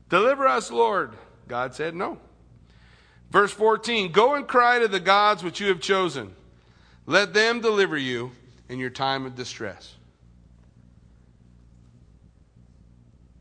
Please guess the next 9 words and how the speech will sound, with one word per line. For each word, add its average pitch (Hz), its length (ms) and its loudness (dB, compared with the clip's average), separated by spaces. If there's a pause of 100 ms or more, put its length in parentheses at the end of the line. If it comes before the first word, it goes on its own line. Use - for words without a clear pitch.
(1300)
That's 175 240 -4
often 180 420 -2
a, 139 300 -6 (240)
a 135 160 -8
test - 760 -6 (260)
for 147 220 -4
us. - 380 -4 (1600)
Test, 196 400 -2
because 175 520 -2